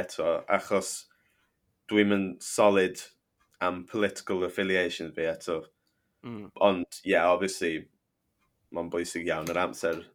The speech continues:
Speaker 1: da ni yno.
Speaker 2: Ie, dwi'n meddwl bod hynna'n rili difyr, ac yn amlwg, fatha, fatha cerddor, ti'n amlwg yn mynd i fod yn ymateb i, i stwff sy'n o gwmpas chdi, a mae'r ffaith bod chdi ddim yn hollol siŵr beth ti'n feddwl,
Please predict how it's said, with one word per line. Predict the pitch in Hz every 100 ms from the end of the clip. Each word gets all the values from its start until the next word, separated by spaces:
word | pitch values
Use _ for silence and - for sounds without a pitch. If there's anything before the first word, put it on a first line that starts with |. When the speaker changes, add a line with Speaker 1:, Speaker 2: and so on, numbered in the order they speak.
| -
Speaker 1:
da | 82
ni | 85
yno. | 85 80 82 - _ _ _ _ _ _ _ _ _ _ _
Speaker 2:
Ie, | 147 165
dwi'n | 170
meddwl |
bod | 202 202
hynna'n | 185 143
rili | 123 120
difyr, | 131 123 113
ac | 131
yn | 127
amlwg, | 135 117 107 _ _ _ 113
fatha, | 107 107 101 _ _ _ -
fatha | 120 120
cerddor, | 131 117 113 98 -
ti'n | 117 113
amlwg | 113 110 110
yn | 107
mynd | 104
i |
fod | 104 110
yn | 107
ymateb | 117 - - 98 - 95
i, | 95 - - 117
i | 101
stwff | - 110 -
sy'n | 110
o | 104
gwmpas | 98 104 -
chdi, | - 98 95
a | - _ _ -
mae'r | 107 -
ffaith | 107 98
bod | - -
chdi | 101 92 _ _ _ _
ddim | 107 107 101
yn | 95
hollol | 110 - - 92 92
siŵr | - 104 95
beth | 104 -
ti'n | 101
feddwl, | 104 95 95